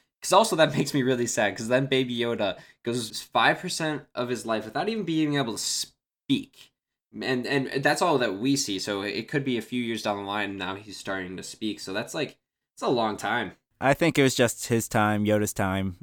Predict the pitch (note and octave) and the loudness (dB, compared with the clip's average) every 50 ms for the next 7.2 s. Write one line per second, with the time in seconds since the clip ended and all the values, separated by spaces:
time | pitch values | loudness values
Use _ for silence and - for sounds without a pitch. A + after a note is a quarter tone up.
0 | - A2 G2+ F#2 - - F#2+ F#2 F#2 F#2 - - - - G2 F#2 - - G#2 G2+ | -6 -6 -6 -4 -4 -2 -2 -2 -2 -2 -4 -8 -6 -6 -4 -4 -4 -4 -2 -2
1 | G2 F#2 - - - - - - - - - - _ _ _ - - B2+ A#2 - | -2 -4 -6 -10 -16 -18 -18 -18 -20 -20 -20 -20 _ _ _ 0 2 4 4 4
2 | - - - - - _ _ _ _ _ _ - A2+ A#2 A#2 A#2+ - - A2+ G#2 | 2 -2 -2 -4 -8 _ _ _ _ _ _ 0 2 2 2 2 2 2 4 4
3 | G2+ G2+ G2+ - - _ _ - A2 G2+ G2 G2 F#2 F2 - - _ _ - G2+ | 4 2 2 -2 -4 _ _ -4 -2 0 0 0 -2 -4 -8 -12 _ _ -8 -6
4 | G2+ G2+ F#2+ G#2 G#2+ G#2 G#2 - - G2+ G2 F2+ G2 F#2+ F2 - F#2 F2+ E2+ D#2+ | -6 -2 -2 0 0 0 -2 -2 -4 -4 -4 -4 -4 -6 -6 -4 -4 -4 -4 -4
5 | - G2 F#2+ F2+ F2+ - - A2+ A2 G#2 G2 F#2 F#2+ F#2+ G2 F#2 F#2+ F2+ F2+ - | -4 -4 -4 -4 -4 -4 -4 -2 0 0 0 0 0 -2 -2 -2 -4 -4 -4 -4
6 | - A2 G2+ G2 F2+ F2 F#2 F#2 F2+ - _ _ _ _ - G#2 F#2+ F#2 F2+ F#2+ | -2 -2 -2 -2 -2 -4 -4 -6 -6 -8 _ _ _ _ -4 -2 -2 0 0 -2
7 | F#2+ F#2+ F#2+ | -2 -2 -2